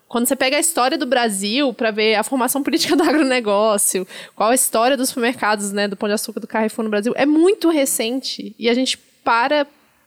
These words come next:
a gente nem para pra pensar nisso, né? É isso que vocês falam no dono, no Donos do Mercado, é tipo, tá lá, as pessoas não veem, é como se fosse uma coisa totalmente neutra na nossa vida e a gente não pensasse sobre isso, porque sempre esteve ass-, sempre foi assim.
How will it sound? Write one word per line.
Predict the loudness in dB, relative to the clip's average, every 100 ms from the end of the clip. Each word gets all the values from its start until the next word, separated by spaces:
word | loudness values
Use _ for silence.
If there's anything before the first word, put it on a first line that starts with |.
| _ -20
a | -12 -4
gente | -2 -2
nem | -2
para | 0 0 0
pra | -2
pensar | -4 -6 -6
nisso, | -8 -10 -10
né? | -8 -10 -12 _ -20 -20 _ -6
É | -2
isso | -2 -2
que | -4
vocês | -4 -4 -2
falam | -2 -2
no |
dono, | 0 -2 -2
no | -2 -2
Donos | 0 0 0
do |
Mercado, | -2 -2 -2 -2 -2
é |
tipo, | -6 -4 -2 -2 -4 _ _ _ _ -4
tá | 0
lá, | 2 2 2 2 0 0
as | -2
pessoas | -2 -2 0 0
não | 0 -2 -4 -8
veem, | -2 0 2 0 -2
é | -2
como | -2 -2
se | -2
fosse | -2 -2 -2
uma | 0
coisa | 0 0
totalmente | -2 -2 -2 -2 -2
neutra | 0 2 0 -2 -4
na | -4 -4
nossa | -4 -4
vida | -6 -6 -4
e | -2
a |
gente | 0 -2 -4
não | -2
pensasse | -2 0 0 0 -2
sobre | -4 -6
isso, | -4 -6
porque | -6 -6 -4
sempre | -4 -4 -4
esteve | -4 -2 -2
ass-, | -2 -2 -4
sempre | -4 -4 -2
foi | 0
assim. | 0 0 -2 -8